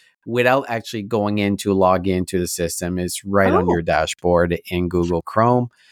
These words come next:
Speaker 1: One of the things that hit me, though, as I was reading the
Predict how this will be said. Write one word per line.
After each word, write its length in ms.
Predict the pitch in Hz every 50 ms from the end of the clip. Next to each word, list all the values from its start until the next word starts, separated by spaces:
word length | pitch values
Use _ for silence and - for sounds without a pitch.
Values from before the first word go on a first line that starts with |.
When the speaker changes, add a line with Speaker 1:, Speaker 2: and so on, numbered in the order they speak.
| _ _ _ _ _
Speaker 1:
One 280 | - 143 165 214 254 285
of 120 | 339 285
the 80 | 226 180
things 440 | - - 160 143 135 131 120 - -
that 160 | - 104 92 82
hit 260 | 117 165 220 240 147
me, 140 | 151 131 110
though, 180 | 104 110 104 101
as 140 | 104 98
I 60 | - 101
was 300 | 101 104 101 92 - -
reading 680 | 127 127 127 117 120 110 104 101 101 98 98 98 95 98 - _ _ _ _ _ _ _ _ _ _
the 540 | - 110 107 104 104 101 101 101 98 98 95